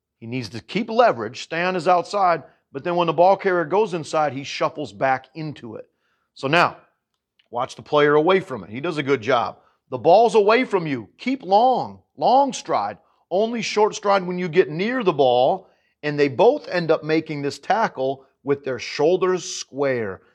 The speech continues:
There's no opportunity for the running back to split 'em. <clears throat> Now, of course, the defensive players, they don't know which way the ball's going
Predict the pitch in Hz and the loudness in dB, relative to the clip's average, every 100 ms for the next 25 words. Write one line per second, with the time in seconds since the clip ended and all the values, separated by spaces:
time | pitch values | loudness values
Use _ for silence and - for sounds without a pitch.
0 | _ 123 117 151 175 175 170 143 165 156 | _ -8 -2 2 2 2 0 -6 -8 -8
1 | 147 127 117 135 139 120 127 - 110 - | -8 -8 -6 -6 -4 -4 -6 -6 -14 -14
2 | - 117 123 104 87 - _ _ _ _ | -14 -6 -2 -2 -6 -16 _ _ _ _
3 | _ _ _ _ - 202 208 - 147 - | _ _ _ _ -20 -14 -14 -16 -20 -20
4 | _ _ _ _ _ _ _ _ _ _ | _ _ _ _ _ _ _ _ _ _
5 | _ _ _ _ _ _ _ _ _ _ | _ _ _ _ _ _ _ _ _ _
6 | _ _ _ _ _ _ _ _ _ _ | _ _ _ _ _ _ _ _ _ _
7 | - 117 113 147 127 117 165 190 156 123 | -8 -8 -2 0 0 -2 -2 -2 -4 -4
8 | 139 135 123 135 151 139 135 135 147 135 | 2 2 2 2 2 2 0 0 0 0
9 | 127 117 127 127 110 98 123 139 170 | 0 0 2 2 0 -6 -4 -4 -8